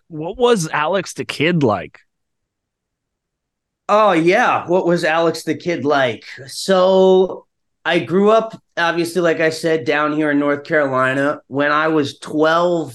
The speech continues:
Speaker 2: I remember, or eleven or twelve, I remember reading a book that my mom got me for Christmas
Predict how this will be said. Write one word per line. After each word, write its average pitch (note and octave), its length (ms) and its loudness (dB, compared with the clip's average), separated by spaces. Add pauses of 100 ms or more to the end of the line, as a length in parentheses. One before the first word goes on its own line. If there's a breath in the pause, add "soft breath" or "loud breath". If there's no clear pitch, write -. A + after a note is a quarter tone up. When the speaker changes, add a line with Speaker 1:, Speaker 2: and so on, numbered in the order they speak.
(140)
Speaker 2:
I C3 100 -6
remember, C#3+ 380 0
or C#3 80 2
eleven D#3+ 400 0
or E3 100 -2
twelve, D#3 600 0
I C3+ 100 -4
remember C#3 420 0
reading D#3 300 -2
a C3 80 -4
book D3+ 480 -2
that C3 140 -4
my B2 140 -2
mom C3 400 0
got C3 280 0
me B2 180 -8
for A#2+ 140 -10
Christmas B2+ 840 -4